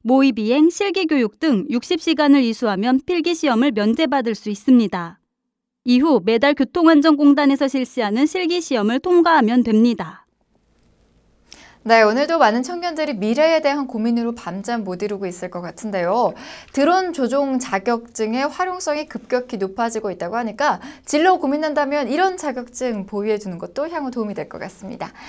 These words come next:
Speaker 2: 자, 그럼 이뿐만 아니라 또 어떤 자격증이 미래 사회에서 도움이 될지 좀 살펴보도록 하겠습니다.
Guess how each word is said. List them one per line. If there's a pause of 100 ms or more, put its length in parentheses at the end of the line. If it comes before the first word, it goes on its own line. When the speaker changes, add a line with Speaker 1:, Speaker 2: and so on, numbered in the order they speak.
(240)
Speaker 2:
자,
그럼
이뿐만
아니라
또
어떤
자격증이
미래
사회에서
도움이
될지
좀
살펴보도록
하겠습니다.